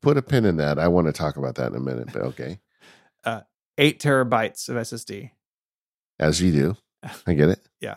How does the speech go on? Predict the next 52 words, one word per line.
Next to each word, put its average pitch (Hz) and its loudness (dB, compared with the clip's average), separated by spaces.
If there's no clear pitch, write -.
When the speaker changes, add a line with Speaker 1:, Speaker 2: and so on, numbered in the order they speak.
Speaker 2:
Casey 175 4
listed 151 2
it 123 -4
too 127 6
on 117 -2
his 107 -4
new 104 -10
one, 107 -14
so 101 -8
I'm 104 -10
not, 113 -10
I'm - -10
not 113 -8
alone. 95 -16
Uh, 110 4
Speaker 1:
Yeah. 143 2
Speaker 2:
obviously, 143 2
I 127 2
don't 131 0
know 127 4
if 120 0
I 117 2
said 113 0
it, 107 -6
but 123 4
a 117 2
fourteen 120 -6
inch. - -10
I 123 2
love 127 2
the 135 0
fourteen 120 -6
inch 113 -12
size. 117 -8
Um, 110 -12
I 127 -6
know 147 2
people 151 2
who 147 4
li-, 139 0
who 135 4
have 135 4
the 135 2
sixteen 135 -4
for 123 -2
specific 135 -2
reasons 127 4
really 123 6
like 113 0
the 202 0
sixteen, 214 0
but 123 2